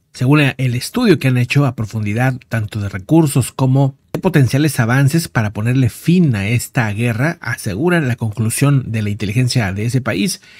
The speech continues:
que sería para finales del dos mil veinticinco, más tardar principios del dos mil veintiséis. Ellos calculan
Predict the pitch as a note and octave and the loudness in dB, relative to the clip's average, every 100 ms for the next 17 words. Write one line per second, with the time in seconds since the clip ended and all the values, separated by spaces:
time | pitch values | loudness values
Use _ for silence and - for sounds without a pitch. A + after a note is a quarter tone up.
0 | - - E3 E3+ C#3+ D3 D#3 C3+ G#2+ A#2 | -18 -2 0 2 2 2 2 0 0 -2
1 | B2+ D3+ C#3 A#2+ A2 G#2 A#2+ D3 C#3+ A#2 | 0 0 2 2 0 -2 2 2 2 0
2 | - A2+ - A#3+ G3 A2+ A2 C#3+ E3+ - | 0 -2 0 0 2 0 2 2 2 2
3 | B2 A#2 C#3 C#3 C#3+ A2+ G2 C#3 C#3+ C#3+ | 0 2 -2 -2 -2 -2 2 0 2 0
4 | A#2 G2+ G2+ A#2+ C3 A#2+ A2+ A2 E3 C3+ | 0 -2 -2 0 0 0 -2 0 0 0
5 | - _ - B2+ D#3 - B2 G#2+ C#3 C#3+ | -6 _ -4 2 2 2 -2 2 0 2
6 | E3 E3 | -2 -4